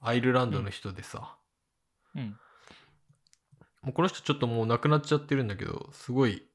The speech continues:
Speaker 1: なんていうのかな。この映画の世界観とマッチした音楽を作る人で。あ、ちなみにこの監督自体がね、あの、学生時代は科学を学んでいたらしいよ、サイエンスを。
Speaker 2: あ、そうなの？
Speaker 1: そうそうそうそう。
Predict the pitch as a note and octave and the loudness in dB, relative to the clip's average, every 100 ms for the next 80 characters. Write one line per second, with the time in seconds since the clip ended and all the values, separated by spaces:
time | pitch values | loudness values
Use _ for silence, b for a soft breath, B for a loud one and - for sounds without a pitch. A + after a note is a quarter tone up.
0 | _ A2 A2+ D3 D#3 G2+ G2+ - A2+ - | _ -6 -2 -2 -2 -12 -12 -12 -8 -6
1 | A1 - - B B B B B _ - | -6 -8 -16 B B B B B _ -10
2 | B2 A#2 B2+ C3+ C3+ C#3 B2+ C#3 - G#2+ | -4 0 4 4 2 0 2 2 2 -4
3 | G#2 G#2 G#2+ - G#2+ - G2 F#2+ - G#2 | -4 -4 -6 -8 -10 -8 -10 -10 -12 -16
4 | - - - F#2+ - - G2 - - _ | -16 -14 -10 -10 -12 -14 -14 -14 -18 _
5 | _ _ B2 - F3+ B3+ C4+ C4 - G#3+ | _ _ -6 -2 0 0 0 -2 -2 -2
6 | A#3+ C4 B3 B3 B3+ C4 C#4 C#4+ E3+ B2+ | 2 0 0 -2 0 0 0 2 4 6
7 | A#2+ A2+ G#2 F#2+ _ _ _ _ _ _ | 4 2 -2 -6 _ _ _ _ _ _
8 | A2 G#2+ G#2 G2+ F#2+ - - B2 - - | -4 -2 -4 -4 -8 -12 -6 -4 -2 4
9 | F#3+ F#3+ F#3+ A#2 G2+ D#3 E3 - G#2 G2 | 4 6 6 6 4 4 4 4 0 2
10 | G2 G2+ G2+ G2 - G2 G2 - - - | 0 0 -2 -2 -2 -4 -4 -6 -6 -2
11 | A2 F#2+ F2 - - - _ _ _ _ | 0 0 -4 -6 -10 -16 _ _ _ _
12 | _ _ _ - D#3+ C3+ - A#3+ - F2+ | _ _ _ -2 -2 -2 -6 -4 -4 -8
13 | - _ - A2+ - - - - - - | -14 _ -2 -2 -2 -8 -10 -14 -16 -16
14 | - | -20